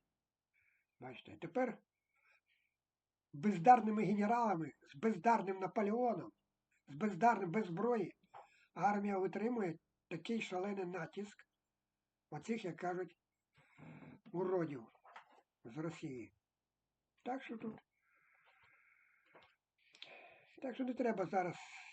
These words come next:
як кажуть, переживати, в квітні місяці піде новий наступ з нашого боку.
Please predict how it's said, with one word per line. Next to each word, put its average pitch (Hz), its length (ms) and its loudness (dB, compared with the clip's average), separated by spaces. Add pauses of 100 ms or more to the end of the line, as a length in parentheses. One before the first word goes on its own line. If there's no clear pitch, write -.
як 165 140 -6
кажуть, 170 340 -2
переживати, 185 500 -2
в - 40 -18
квітні 190 360 -2
місяці 175 400 -4
піде 160 340 -4
новий 160 360 -4
наступ 220 440 -6 (520)
з 135 100 -12
нашого 208 360 -6
боку. 202 360 -8